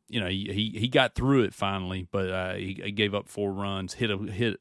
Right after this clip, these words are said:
hit a couple of batters, walked four. You know, it was kind of that Kyle Wright that we had seen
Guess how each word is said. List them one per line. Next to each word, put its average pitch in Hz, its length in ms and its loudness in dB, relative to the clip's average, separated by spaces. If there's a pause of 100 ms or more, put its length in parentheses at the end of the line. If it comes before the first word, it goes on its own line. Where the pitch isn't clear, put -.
hit 117 240 0
a 101 60 0
couple 107 320 -2
of 95 80 -8
batters, 98 460 0
walked 101 260 -4
four. 95 500 -4 (340)
You 110 80 -2
know, 107 60 -2
it 104 40 -6
was - 100 -8
kind 131 200 -4
of 110 80 -4
that 110 200 -8
Kyle 113 260 -2
Wright 101 300 -2
that - 160 -10
we 98 120 -4
had 98 160 -4
seen 98 440 -6